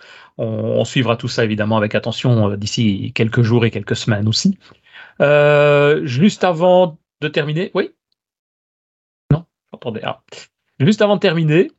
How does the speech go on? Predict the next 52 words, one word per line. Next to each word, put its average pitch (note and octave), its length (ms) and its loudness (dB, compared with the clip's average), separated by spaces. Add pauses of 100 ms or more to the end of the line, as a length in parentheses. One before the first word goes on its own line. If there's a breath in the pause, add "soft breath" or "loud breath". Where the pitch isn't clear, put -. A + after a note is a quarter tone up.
(140)
si - 160 -2
vous G3 120 4
appréciez G3+ 340 0
le F3 60 -4
podcast, E3+ 400 -2
je D3 80 -4
le C#3+ 60 -6
dis C3+ 140 0
à C#3 40 -2
chaque C3 200 -8
fois, D#3+ 180 -2
venez D3+ 200 2
nous C#3 120 0
soutenir B2+ 360 -2
sur - 220 -2
tipeee E3 240 -2
point C3+ 180 -2
com A#2+ 220 0
slash G3 220 0
devaps. D#3 360 -2
C'est D#3 140 -2
déjà C#3 220 0
ce C3+ 100 -10
qu'on C#3 120 -4
fait, C3+ 380 -2
R E3 160 0
soixante-treize, D3 600 -4
Marc C3 200 -4
Plessil, C#3+ 380 -4
Frédéric C#3+ 460 -2
Amblard, D3+ 360 0
Adrien D3+ 340 0
Clairbois, A2 460 0 (220)
qui A#2+ 240 -2
est B2 80 4
là A#2+ 220 4
ou B2+ 100 0
tout, B2+ 200 -12
qui - 160 -4
était A2+ 180 -2
là, D3+ 120 0
je - 80 -10
sais - 60 -18
pas - 100 0
s'il - 120 -2
est G#2+ 60 0
toujours A#2 240 0
là, A#2 80 2
Adrien, D3+ 340 0 (580 loud breath)
et F#3 100 2
Michael D3 300 2
Fiorito. B2 400 -6